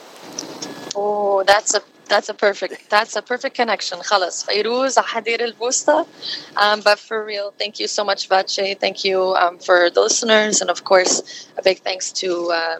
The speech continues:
Madame Gilda and the W L C U in California, um, for hosting me ever so well. I look forward to seeing everyone. And, uh, of course, if anyone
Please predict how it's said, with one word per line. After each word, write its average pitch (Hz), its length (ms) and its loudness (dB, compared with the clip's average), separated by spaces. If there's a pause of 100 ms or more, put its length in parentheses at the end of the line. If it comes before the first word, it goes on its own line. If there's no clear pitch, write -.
(100)
Madame 185 300 4
Gilda 185 460 6
and 170 120 0
the 170 60 2
W 170 260 4
L 170 100 4
C 180 200 -4
U 170 100 2
in 170 80 -4
California, 170 760 -2 (340)
um, 160 320 0
for 160 460 8
hosting 196 440 -2
me 180 100 0
ever 180 180 4
so 180 200 0
well. 185 440 2
I 180 120 2
look 180 180 -2
forward 180 240 4
to - 220 -6
seeing 196 260 -2
everyone. 190 480 0 (180)
And, 170 340 -6
uh, 165 300 4
of - 140 -10
course, 190 260 4
if 185 80 -2
anyone 185 380 2